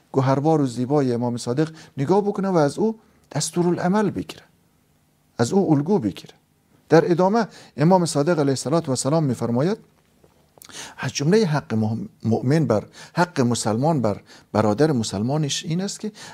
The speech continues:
اگر دعوت کرد دعوت او رو اجابت بکنه، یا اگر بیمار شد در وقت بیماری به عیادت او برود. برادر مسلمانت از دنیا رفت، وظیفه توی مسلمان این است که در تشییع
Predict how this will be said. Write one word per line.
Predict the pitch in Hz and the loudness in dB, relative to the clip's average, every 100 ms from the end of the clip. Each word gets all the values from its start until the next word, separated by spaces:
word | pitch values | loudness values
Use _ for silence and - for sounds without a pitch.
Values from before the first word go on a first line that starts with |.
| - | -8
اگر | 151 160 | -2 0
دعوت | 139 - - - 107 | 0 -2 -4 -6 -8
کرد | - 180 | -6 -6
دعوت | 165 - 156 170 | -4 -4 -4 -2
او | 160 | 0
رو | 165 | 0
اجابت | 113 107 107 165 156 | 0 0 2 0 -2
بکنه، | - - - _ _ _ - - 165 - | -10 -16 -18 _ _ _ -18 -16 -10 2
یا | 175 | 4
اگر | 196 196 214 202 | 4 2 0 0
بیمار | 151 139 131 139 190 196 | 0 0 2 0 -2 -4
شد | 190 - 156 139 - - - - - | -8 -8 -6 -6 -10 -18 -20 -14 0
در | 165 185 | 2 4
وقت | 185 185 - | 0 -2 -4
بیماری | 175 165 175 175 170 165 156 160 156 - _ _ _ _ _ _ - | -4 2 2 4 4 2 2 -2 -4 -10 _ _ _ _ _ _ -8
به | |
عیادت | 123 139 131 127 175 208 | -4 0 2 2 2 0
او | 165 | -2
برود. | 120 98 85 - - _ - _ _ _ _ - - | 0 0 -2 -8 -16 _ -20 _ _ _ _ -20 -2
برادر | - 143 139 139 147 | 2 4 4 4 2
مسلمانت | 147 147 - 143 170 214 185 - | 2 -2 -2 -2 0 0 0 0
از | 139 117 | -2 -2
دنیا | 127 117 117 135 190 | 0 0 2 2 2
رفت، | 180 156 123 - - - - - | 0 -4 -8 -14 -20 -20 -18 0
وظیفه | 147 143 151 151 147 156 | 2 2 2 0 0 -2
توی | 156 147 | -2 -4
مسلمان | 151 143 - 143 170 196 | -2 -4 -4 -2 0 0
این | 196 | 0
است | 196 196 - | -2 -4 -2
که | |
در | 135 127 | 0 0
تشییع | - 131 - 185 185 | 0 -8 -4 -2 -2